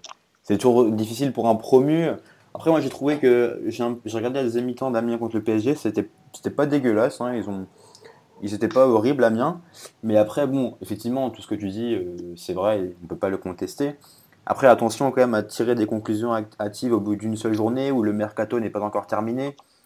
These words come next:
où là, pour ce type d'équipe, suffit que tu prennes un bon joueur un peu taulier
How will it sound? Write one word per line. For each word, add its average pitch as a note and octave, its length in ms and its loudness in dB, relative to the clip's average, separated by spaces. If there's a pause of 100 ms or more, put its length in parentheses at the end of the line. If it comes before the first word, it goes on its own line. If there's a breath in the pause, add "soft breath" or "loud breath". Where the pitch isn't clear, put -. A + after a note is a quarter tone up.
(300)
où G#2+ 80 -4
là, B2 140 6
pour - 160 -2
ce A#2 80 0
type A2+ 240 -2
d'équipe, A#2+ 400 0
suffit B2 380 -6
que - 40 -20
tu - 120 -18
prennes B2 380 0
un A#2 140 -2
bon B2+ 240 -2
joueur C3 360 2
un A2+ 100 2
peu A#2 180 0
taulier C3 520 0